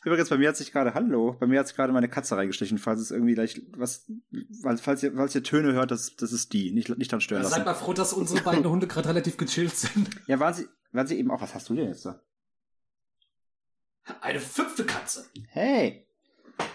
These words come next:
Speaker 1: Meine Katze hat irgendwas geklaut, ich hab noch nicht gesehen, was es war. Irgendwas hat sie im, im, im Maul gehabt. Naja. Bitte stirb nicht dran. So.
Speaker 2: Der
Speaker 1: Ähm,
Speaker 2: U-S-B-Hub von Sascha.
Speaker 1: Nee, war irgendein Pa-, war irgendein Pa-, irgendein Papier oder so. Soll sie, soll sie machen, was sie will.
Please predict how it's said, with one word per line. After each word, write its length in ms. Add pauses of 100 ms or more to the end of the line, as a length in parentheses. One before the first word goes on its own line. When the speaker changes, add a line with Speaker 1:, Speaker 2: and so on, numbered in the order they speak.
(240)
Speaker 1:
Meine 160
Katze 220
hat 100
irgendwas 220
geklaut, 360
ich 60
hab 80
noch 60
nicht 140
gesehen, 120
was 100
es 180
war. 160
Irgendwas 240
hat 80
sie 100
im, 260
im, 280
im 80
Maul 260
gehabt. 360 (420)
Naja. 280 (360)
Bitte 180
stirb 260
nicht 140
dran. 300
So. 180 (400)
Speaker 2:
Der 140
Speaker 1:
Ähm, 60
Speaker 2:
U-S-B-Hub 600 (140)
von 180
Sascha. 300 (100)
Speaker 1:
Nee, 260
war 100
irgendein 300
Pa-, 40
war 80
irgendein 340
Pa-, 60
irgendein 220
Papier 340
oder 140
so. 140
Soll 200
sie, 240
soll 180
sie 160
machen, 200
was 80
sie 80
will. 80